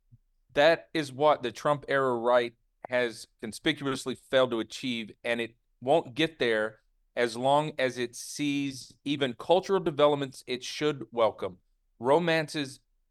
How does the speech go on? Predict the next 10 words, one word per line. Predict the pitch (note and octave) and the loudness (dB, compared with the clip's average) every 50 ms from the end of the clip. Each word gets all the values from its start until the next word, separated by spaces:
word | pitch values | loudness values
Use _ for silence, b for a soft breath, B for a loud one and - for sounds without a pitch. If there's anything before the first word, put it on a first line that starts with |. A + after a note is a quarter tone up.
| _ - | _ -4
that | A2+ B2+ C3 B2+ B2+ | 0 2 2 4 2
it | B2+ B2+ | 0 -2
should | - - - F#3+ G#3 F#3 | -2 2 4 4 4 4
be | D#3 E3 D#3+ C#3+ | 2 0 0 2
rooting | C#3 D#3+ F3+ F3+ E3 D3 C3 | 4 4 4 4 4 0 -6
for, | - - B2 A#2 A2+ A2+ A2+ - - | -6 -6 -4 0 0 0 0 -2 -4
and | A#2 A2 G#2+ | -8 -8 -8
shakes | - - - D#3+ E3 E3+ E3 - - | -8 -2 0 2 2 2 0 -4 -6
its | D#3+ D3 - - | -6 -6 -6 -2
head | - C#3 C3 C3 C3 C3 B2+ | 0 2 4 4 4 2 0